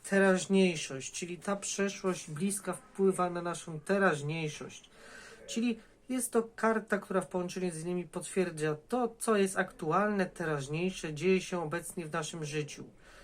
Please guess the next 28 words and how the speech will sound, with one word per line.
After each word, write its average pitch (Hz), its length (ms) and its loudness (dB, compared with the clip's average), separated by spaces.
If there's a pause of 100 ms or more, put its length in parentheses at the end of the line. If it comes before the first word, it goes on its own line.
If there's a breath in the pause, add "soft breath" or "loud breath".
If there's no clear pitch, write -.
(540 loud breath)
Bardzo 208 560 4
wrażliwa 180 760 0
na 165 140 -2
wpływ 180 380 -6
sąsiednich 156 760 -6
ostrzy. 156 480 -4
A 151 80 2
zobaczcie, 175 420 -2
nasze 160 280 -4
sąsiednie 165 580 -6
ostrza, 165 500 -4
czyli 156 260 -8
król 170 380 -4
monet, 175 540 0 (520 loud breath)
siódemka 185 640 2
monet 170 600 0
są 185 240 -2
bardzo 185 300 2
pozytywne, 185 720 0
a 170 100 -2
co 190 180 0
za 180 160 2
tym 180 300 -4
idzie, 185 500 0 (400 loud breath)
dotyczą 196 560 0
również 196 320 2
strefy 190 420 -2
materialnej. 185 960 2